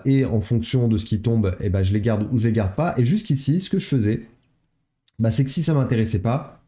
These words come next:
je le vendais. Quelle erreur, quelle erreur j'ai fait, puisque vous le savez, les classes, on va être amené, euh, de manière plus ou moins régulière en fonction de l'évolution de la méta à en changer, et je l'avais partagé lorsque j'ai changé de classe au level cent,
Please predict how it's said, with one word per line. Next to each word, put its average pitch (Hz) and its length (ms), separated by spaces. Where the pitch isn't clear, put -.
je 101 120
le 135 60
vendais. 92 400
Quelle 185 260
erreur, 135 400
quelle 131 160
erreur 120 480
j'ai 104 180
fait, 131 320
puisque 123 380
vous 127 600
le 123 60
savez, 123 420
les 110 200
classes, 113 460
on 95 80
va 110 160
être 117 100
amené, 113 480
euh, 87 580
de 92 160
manière 104 280
plus 107 160
ou 107 40
moins 110 120
régulière 113 500
en 101 80
fonction 101 300
de 98 40
l'évolution 101 380
de 101 60
la 101 60
méta 107 320
à 90 160
en 90 260
changer, 131 540
et 175 460
je 92 140
l'avais 113 180
partagé 117 360
lorsque 104 280
j'ai 92 100
changé 98 300
de 95 80
classe 110 280
au 98 40
level 90 240
cent, 147 400